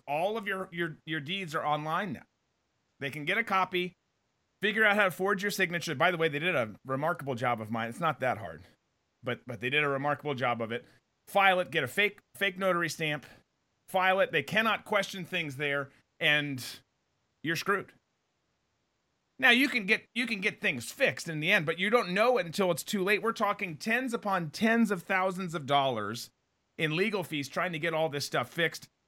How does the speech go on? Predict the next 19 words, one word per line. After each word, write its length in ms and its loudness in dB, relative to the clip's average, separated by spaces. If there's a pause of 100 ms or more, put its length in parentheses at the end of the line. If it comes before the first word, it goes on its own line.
(180)
and, 280 2
and 200 0
you're 360 0
out. 380 0
It's 180 -6
stressful 540 -4
as 100 -4
all 160 0
get 160 0
out. 160 2
It's 140 -6
a 60 -4
disastrous 640 -2
situation, 460 -6
and 100 -6
it's 120 -10
happening 320 -2
far 560 0 (260)
too 280 -2